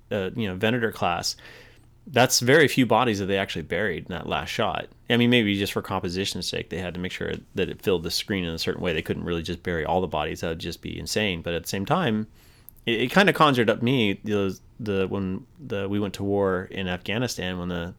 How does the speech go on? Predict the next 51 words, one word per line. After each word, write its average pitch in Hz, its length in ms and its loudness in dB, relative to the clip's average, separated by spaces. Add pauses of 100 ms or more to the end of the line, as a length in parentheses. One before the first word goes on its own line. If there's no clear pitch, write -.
they 92 100 -4
showed - 300 0
that 85 160 -2
photo 98 460 0
leaked 95 280 -2
out 87 200 0
with 90 120 -6
all 90 140 0
the 92 100 -6
caskets - 640 -6
and 92 120 -6
the, 92 120 -8
the 101 120 -6
flags 95 300 -2
draped 90 200 -6
over 95 120 -6
the 92 100 -10
coffins. 98 580 -2 (420)
It's - 80 -14
very 123 140 2
similar 110 320 2
to 87 60 0
that. 80 320 -2
I, 95 160 -8 (120)
that 104 120 -2
was 95 180 -2
a 101 40 -16
very 90 240 -2
powerful 87 340 -4
moment. 90 340 -2 (640)
And 147 100 8
it's 131 100 4
kind 156 160 8
of 143 80 6
powerful 131 380 6
that 110 160 6
Star 104 220 4
Wars 104 160 2
would 98 120 -2
go 101 160 4
there. 98 180 4
I 90 40 4
mean, 92 100 2
if 90 100 -4
you 110 60 4
think 113 220 0
about 95 400 4 (240)
how 98 280 4
the 90 160 -2
series 101 360 0
began, 98 640 0